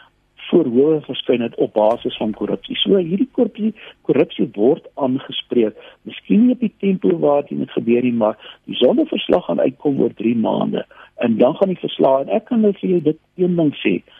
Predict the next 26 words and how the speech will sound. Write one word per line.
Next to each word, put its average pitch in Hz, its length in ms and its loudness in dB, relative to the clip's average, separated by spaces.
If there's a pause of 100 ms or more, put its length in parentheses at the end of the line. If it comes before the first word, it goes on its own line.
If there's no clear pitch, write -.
(160)
en 127 140 2
ek 107 180 -2
weet 123 240 2
dit, 104 160 -2 (360)
is 123 80 -8
dat 143 120 2
daar's 131 220 0 (100)
baie 180 300 2
mense, 113 500 -2 (520)
alhoewel 123 340 2
hulle 185 80 0
nou 185 200 2
in 160 100 -2
duur 175 240 2
motors 156 380 0
rondry, 127 640 0 (420)
dat 110 160 -4
hulle 113 160 0
sweet - 480 0 (100)
binne 123 220 0
in 127 80 2
daai 117 220 0
motors, 110 400 0
want 110 180 -4
hulle 107 220 0 (120)
weet 120 220 2